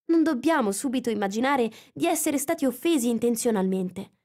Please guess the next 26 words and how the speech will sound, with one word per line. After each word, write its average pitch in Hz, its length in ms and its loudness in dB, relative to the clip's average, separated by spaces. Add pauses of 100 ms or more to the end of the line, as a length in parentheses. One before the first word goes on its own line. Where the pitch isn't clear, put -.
(400)
Non 392 120 0
possiamo 359 360 2
aspettarci 269 720 -2
che 220 100 -4
un 208 100 0
giovanotto 233 580 0 (200)
sia 392 180 0
sempre 330 320 0
così 262 260 0
guardingo 240 580 0
e 202 80 0
circospetto. 214 840 -6 (720)
Molto 240 300 2
spesso 208 380 -2
è 185 60 2
solo 220 320 -2
la 190 100 2
nostra 208 320 -2
vanità 196 420 -2
a 180 80 0
ingannarci. 190 800 -4 (540)
Le 330 120 0
donne 277 260 2
immaginano 233 540 0
che 240 140 -4
l'ammirazione 240 760 -2